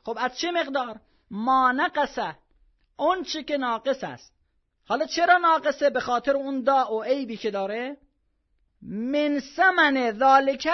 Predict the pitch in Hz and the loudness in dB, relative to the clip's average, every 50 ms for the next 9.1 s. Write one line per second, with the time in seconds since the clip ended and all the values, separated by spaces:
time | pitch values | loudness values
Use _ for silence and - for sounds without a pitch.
0 | 370 381 349 311 285 277 277 302 349 370 349 311 277 247 - - 226 202 190 175 | 0 4 6 6 6 6 6 4 2 2 2 2 0 0 2 0 -2 -2 -2 -4
1 | 165 160 139 - _ _ _ _ _ _ _ _ _ _ _ _ _ _ _ _ | -6 -6 -6 -8 _ _ _ _ _ _ _ _ _ _ _ _ _ _ _ _
2 | _ _ _ _ _ _ - - - 370 403 - 254 240 254 247 254 269 269 247 | _ _ _ _ _ _ -10 -2 0 0 0 0 -2 -6 -6 -2 0 0 0 0
3 | 254 240 302 349 359 339 285 269 254 247 254 247 247 240 240 - 339 330 - - | 2 4 6 8 8 6 6 4 0 2 4 4 4 4 2 0 -4 -4 -4 -8
4 | 226 220 254 247 - - 339 381 339 - 330 311 294 269 220 247 233 226 220 202 | -8 -8 -6 -6 -4 0 0 0 0 0 -2 -2 -2 -2 -6 -6 -6 -6 -6 -6
5 | 196 - - 196 170 160 - _ _ _ _ _ - 208 233 233 214 220 214 202 | -6 -6 -6 -8 -8 -10 -14 _ _ _ _ _ -8 -6 -6 -6 -6 -8 -10 -10
6 | 202 208 214 220 233 233 - 220 208 269 294 277 247 214 208 196 175 - _ _ | -8 -8 -8 -6 -8 -8 -8 -6 -2 -2 0 0 0 -2 -2 -4 -6 -8 _ _
7 | _ - - 285 330 381 381 370 370 349 - - 320 269 262 233 233 220 220 214 | _ -10 -4 0 4 4 4 4 2 0 0 0 0 0 0 -4 -4 -4 -6 -8
8 | 208 214 - - 202 196 180 156 180 170 160 156 - - 156 143 139 143 147 147 | -12 -12 -10 -6 -6 -6 -6 -4 -6 -8 -8 -8 -12 -14 -14 -14 -16 -16 -18 -20
9 | _ | _